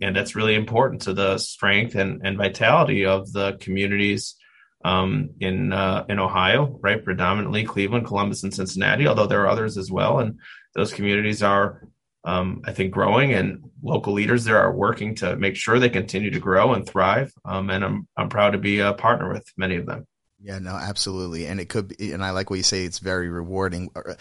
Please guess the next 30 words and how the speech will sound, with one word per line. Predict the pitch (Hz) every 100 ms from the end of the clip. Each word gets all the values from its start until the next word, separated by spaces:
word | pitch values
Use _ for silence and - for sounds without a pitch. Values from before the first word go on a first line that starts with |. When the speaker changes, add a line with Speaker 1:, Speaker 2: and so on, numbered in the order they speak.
| - -
Speaker 2:
on | 101
an |
early | 107 117 110 104
episode, | 98 - 104 92
we | 98
had | 95 92
Johnny | 90 98 95 92
Diamond, | 90 92 90 87 85
uh, | 85 85 87 85 -
on | 92
an | 90
episode | 113 - - 87
entitled | 87 92 87 85 82
Humorous | - 101 92 80
Business, | - 98 95 87 82
and | 87
he |
talked | 85 87 85
about | 85 85 80
how | 95 82
a | 90
relationship | 85 87 95 90 90 - 87
with | 82 82
someone | - 92 90 87 87 - - _ _ -
that | 85
he | 92
just | 87 85
stuck | - 92 -
with | 90 87 87 - _ _
was | 90 87